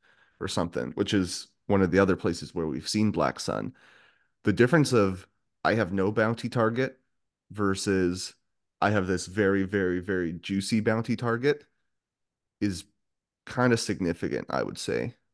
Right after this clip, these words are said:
especially, you know, given that that kind of list, one of their advantages is the objective game, um, and the adva-, and that it's objective deck that a lot of, you know, especially gun lines don't wanna play,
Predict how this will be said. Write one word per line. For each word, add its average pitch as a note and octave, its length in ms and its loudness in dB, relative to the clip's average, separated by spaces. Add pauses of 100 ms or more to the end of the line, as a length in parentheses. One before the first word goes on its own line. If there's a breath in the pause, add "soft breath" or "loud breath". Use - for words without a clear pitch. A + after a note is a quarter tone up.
especially, G#2 880 2 (640)
you G2 180 -4
know, E2 100 -2
given G2 640 2
that F2+ 280 -2
that F2+ 200 2
kind G2+ 160 -4
of D2+ 80 -2
list, F2+ 420 -4 (100)
one G#2 180 -2
of F2+ 60 -2
their E2+ 160 2
advantages F2+ 840 -2
is E2+ 600 2 (1000)
the G#2+ 100 0
objective E2+ 440 -2
game, A#2+ 420 -2 (680 soft breath)
um, E2+ 380 2
and F#2 140 2
the F#2 140 2
adva-, F2 280 -2
and F2 360 -4 (840)
that F2 220 -2
it's - 380 -6
objective F#2+ 460 0
deck F2 240 0
that D#2+ 240 2
a - 80 2
lot F2+ 220 2
of, D#2 140 -2
you D#2 60 -6
know, A1+ 200 -8
especially F2 380 -4
gun G2+ 180 2
lines F2 240 0
don't F2 180 0
wanna C#2+ 160 -2
play, B2+ 400 0